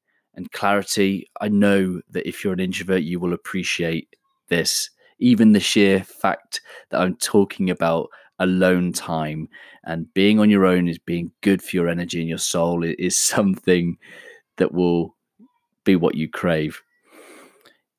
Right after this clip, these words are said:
But you can also be surrounded by people who are not your people,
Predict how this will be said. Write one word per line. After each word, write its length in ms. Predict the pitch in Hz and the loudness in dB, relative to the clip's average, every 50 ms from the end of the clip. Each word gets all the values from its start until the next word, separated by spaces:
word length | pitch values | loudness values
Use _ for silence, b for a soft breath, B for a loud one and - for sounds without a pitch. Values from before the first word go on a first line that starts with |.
| _ _ _ _ _ _ _ _ _ _ _ _ _ - | _ _ _ _ _ _ _ _ _ _ _ _ _ 0
But 120 | 151 147 | 2 4
you 120 | 113 160 151 | 4 4 2
can 140 | - 160 160 | 4 4 2
also 260 | 175 170 - - 143 | 2 4 2 2 2
be 420 | - 135 127 123 120 117 117 123 | 4 6 6 8 8 6 4 2
surrounded 540 | 117 - - - 123 117 117 117 110 104 - | 0 -2 0 2 2 2 4 4 2 2 2
by 160 | - 92 90 | 2 0 0
people 680 | - - - - 123 120 117 - - 76 58 - - _ _ _ _ _ _ _ _ _ _ _ _ _ _ | 0 -4 -2 0 2 2 0 0 -6 -8 -10 -10 -12 _ _ _ _ _ _ _ _ _ _ _ _ _ _
who 260 | - - 117 104 98 | 0 2 2 4 4
are 120 | - 95 95 | 2 2 2
not 320 | 95 101 104 110 - - | 2 4 4 2 2 0
your 200 | 92 98 92 90 | 0 0 0 -2
people, 540 | - - 101 90 87 - - 76 76 - | -2 -4 -8 -8 -8 -8 -12 -14 -14 -14